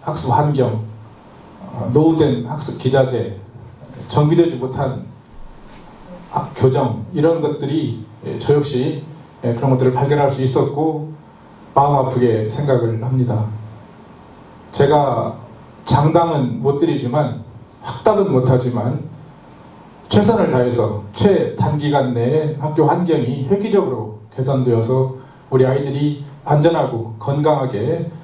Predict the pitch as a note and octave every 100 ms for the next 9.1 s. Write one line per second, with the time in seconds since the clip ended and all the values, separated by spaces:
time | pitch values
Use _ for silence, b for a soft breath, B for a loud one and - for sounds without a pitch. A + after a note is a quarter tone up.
0 | B - E3+ F3 D3+ B2+ A#2 - D3+ D#3
1 | D3 B2 B2 C3+ C#3+ - B B B G3
2 | F#3+ G3 C#3 A#2 A2+ - B2 B2+ A2+ A#2
3 | B2 B2+ B2+ - B2 A#2+ A#2+ A#2 B2 A#2
4 | G2+ G2 - - A#2+ A#2+ G#2+ A2 G#2+ -
5 | - - - - - - - - - -
6 | - - - - - - - - - -
7 | - - - - - - - - - -
8 | - - - - C#3+ D3+ D3 C#3 A#2+ A#2